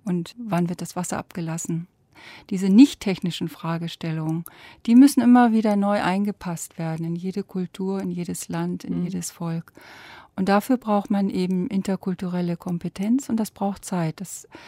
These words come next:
Speaker 1: erfordert ja Verhaltensänderungen. Das wissen wir ja alle selbst auch, wie schwierig das ist, sein Verhalten zu ändern.
Speaker 2: Und das ist das,
Speaker 1: Mhm.
Speaker 2: wo Sie sagen, da haben Sie selber gelernt?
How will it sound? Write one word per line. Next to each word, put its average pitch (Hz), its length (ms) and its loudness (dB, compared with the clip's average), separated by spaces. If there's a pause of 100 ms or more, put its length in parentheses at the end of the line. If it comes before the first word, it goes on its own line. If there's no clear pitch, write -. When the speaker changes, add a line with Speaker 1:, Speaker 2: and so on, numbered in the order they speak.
(160)
Speaker 1:
erfordert 202 440 -2
ja 202 80 -2
Verhaltensänderungen. 170 1120 -4
Das 175 180 -6
wissen 185 200 -6
wir 180 60 -2
ja 175 120 -4
alle 170 200 -4
selbst 170 340 -6
auch, 165 260 -4
wie 180 60 -14
schwierig 180 320 -6
das 170 200 -10
ist, 185 280 -10 (340)
sein 165 220 -4
Verhalten 175 360 -4
zu - 140 -12
ändern. 175 460 -6 (840)
Speaker 2:
Und 165 140 -4
das 165 120 -4
ist 208 140 -4
das, 196 140 -2
Speaker 1:
Mhm. 185 60 -8
Speaker 2:
wo 202 60 2
Sie 185 180 0
sagen, 180 600 0
da 165 120 0
haben 180 140 2
Sie 170 140 -4
selber 170 280 0
gelernt? 160 640 -4